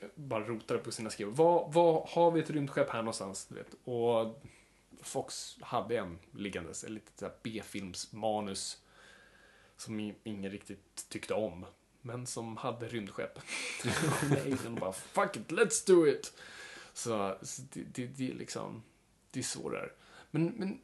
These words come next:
men innan vi fortsätter där vill jag bara veta vad du, när du först liksom blir kont-,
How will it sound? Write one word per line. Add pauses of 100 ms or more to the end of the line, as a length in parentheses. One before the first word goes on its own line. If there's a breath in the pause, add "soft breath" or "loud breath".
(240)
men (600)
innan
vi
fortsätter
där
vill
jag
bara
veta
vad
du, (120)
när
du
först
liksom
blir
kont-,